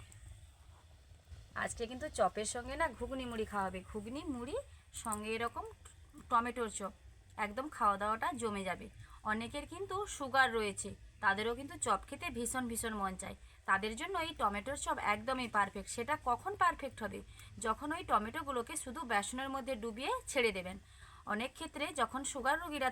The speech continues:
থাকবে, সেক্ষেত্রে আর আলুর পুরটা না বানিয়ে টমেটোগুলোকে ঠিক আমি যেভাবে কেটেছি সেরকমভাবে কাটবেন আর বেসনের মধ্যে ডুবিয়ে ছেড়ে দেবেন, তাহলে কিন্তু সুগার রোগীগুলোও চপ খেতে পারবে।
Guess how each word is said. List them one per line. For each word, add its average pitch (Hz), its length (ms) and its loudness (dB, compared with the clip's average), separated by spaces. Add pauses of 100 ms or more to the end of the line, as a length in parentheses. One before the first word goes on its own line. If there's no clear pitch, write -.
থাকবে, 226 240 2 (500)
সেক্ষেত্রে 233 460 0
আর - 60 2 (120)
আলুর 233 260 4
পুরটা 330 240 2 (120)
না 214 160 10
বানিয়ে 262 260 4 (120)
টমেটোগুলোকে 254 680 2
ঠিক 311 180 -4
আমি 330 100 -2 (100)
যেভাবে 330 360 2
কেটেছি 247 280 -2 (100)
সেরকমভাবে 285 540 0 (100)
কাটবেন 214 380 2
আর 269 140 -2
বেসনের 262 400 -2
মধ্যে 269 260 -6
ডুবিয়ে 240 360 -4
ছেড়ে 220 240 2
দেবেন, 170 180 -6 (400)
তাহলে 233 300 2
কিন্তু 277 180 -8 (100)
সুগার 220 320 2
রোগীগুলোও 320 500 4 (540)
চপ 214 220 4
খেতে 233 240 0 (300)
পারবে। 185 280 0